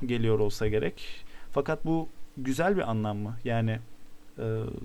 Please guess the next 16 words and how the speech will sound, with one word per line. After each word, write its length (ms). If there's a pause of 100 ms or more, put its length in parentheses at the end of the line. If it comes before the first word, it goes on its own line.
(220)
toplandık 1160
demek 340
ki 80
biz 140
bir 100
toplum 320
teşkil 360
ediyoruz. 380
Yani 260 (480)
toplanmak 500
o 80
kadar 340
basit 300
bir 80
iş 180
mi? 180